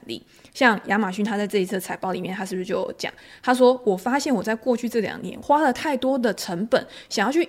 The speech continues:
因应我的需求激增，结果在现在趋缓了之后呢，我好像不需要这么多投入了，我不需要这么多投资，我不需要这么多人力，那我要怎么样去删减我的成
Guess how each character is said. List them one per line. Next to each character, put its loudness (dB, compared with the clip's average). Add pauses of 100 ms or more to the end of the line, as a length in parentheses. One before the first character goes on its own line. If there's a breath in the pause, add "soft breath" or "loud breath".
因 0
应 4
我 -2
的 -6
需 -2
求 -4
激 -6
增， -8
结 0
果 2
在 0
现 -2
在 -2
趋 -6
缓 -6
了 -12
之 -6
后 -4
呢， -4 (240 loud breath)
我 2
好 2
像 2
不 -2
需 -4
要 0
这 -4
么 -4
多 -4
投 -12
入 -4
了， -8 (220 loud breath)
我 -2
不 -4
需 0
要 6
这 2
么 6
多 4
投 -2
资， -4
我 2
不 -4
需 -6
要 -2
这 -2
么 0
多 -2
人 -2
力， -10 (200 loud breath)
那 4
我 6
要 2
怎 -4
么 -8
样 -6
去 -2
删 -4
减 -4
我 -8
的 -12
成 -12